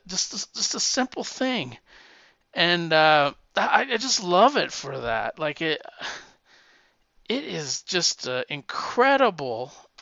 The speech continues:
Um, now I'm watching the Dollhouse episodes and read the Dollhouse along with it.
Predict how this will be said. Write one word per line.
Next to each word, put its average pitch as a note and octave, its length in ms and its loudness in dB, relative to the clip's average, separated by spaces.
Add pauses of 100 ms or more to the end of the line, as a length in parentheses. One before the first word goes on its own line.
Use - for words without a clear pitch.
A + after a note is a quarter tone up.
(120)
Um, C#3+ 400 -2
now G3+ 320 6
I'm F#3+ 140 2
watching E3+ 360 6
the D3+ 80 -4
Dollhouse D3+ 640 4
episodes C#3 680 -4 (600)
and D3 200 -6
read D3 220 2
the C#3 120 -2
Dollhouse C3+ 640 2
along C3+ 340 -2
with C3+ 280 -4
it. A#2+ 200 -4